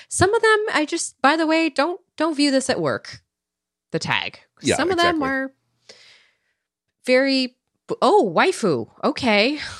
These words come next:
Speaker 1: You know,
Speaker 2: Yeah.
Speaker 1: like.
Speaker 2: <laughs> Again, this, this is, this is why I don't. <laughs>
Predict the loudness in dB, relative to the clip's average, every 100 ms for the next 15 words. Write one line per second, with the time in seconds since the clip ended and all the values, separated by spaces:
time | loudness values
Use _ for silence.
0 | -18 -16 -8 -6 -4 -6 -10 _ -20 -16
1 | -4 -2 -2 -4 -20 -20 -20 -20 -20 -20
2 | _ _ -20 _ _ _ _ -14 -8 -2
3 | 2 2 -2 -6 -10 -12 -12 -12 -6 -4
4 | -2 -2 -4 -6 -2 0 0 0 0 -2
5 | -6